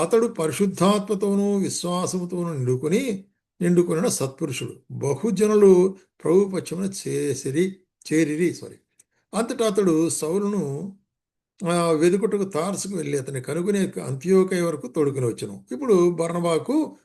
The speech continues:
సౌలు తోడుగా ఉంటున్నారు. ఇద్దరు కూడా దేవుని యొక్క పిలుపు పొందినవారే.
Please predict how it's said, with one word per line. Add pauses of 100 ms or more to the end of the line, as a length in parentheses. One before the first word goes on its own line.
సౌలు
తోడుగా
ఉంటున్నారు. (100)
ఇద్దరు
కూడా
దేవుని
యొక్క
పిలుపు (280)
పొందినవారే.